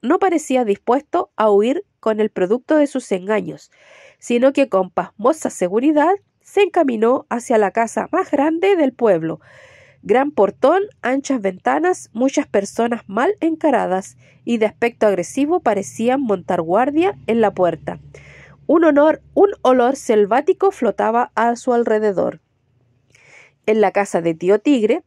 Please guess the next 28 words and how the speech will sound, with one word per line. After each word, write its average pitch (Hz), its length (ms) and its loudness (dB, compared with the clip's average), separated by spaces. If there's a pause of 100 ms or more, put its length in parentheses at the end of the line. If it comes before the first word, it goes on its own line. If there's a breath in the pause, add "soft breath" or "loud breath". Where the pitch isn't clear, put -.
(240)
todos 247 320 4
le 320 120 2
temían. 190 680 0
Tenía 175 320 0
grandes 170 340 -4
tierras, 302 520 -2
grandes 196 400 -4
bosques. - 520 -8 (460 soft breath)
Todo 359 240 4
el 370 140 2
que 294 100 2
tenía 214 460 0
un 196 180 0
negocio 220 640 0
venía 208 400 0
a 214 40 0
brindarle 185 520 -2
parte. - 440 -6 (540 soft breath)
La 254 140 4
autoridad 294 520 2 (160)
le 285 140 2
tenía 269 540 0 (180)
y 226 120 -2
no 233 120 4
se - 140 -2
atrevía 220 560 0
a 233 60 -2
enfren-, 277 340 -2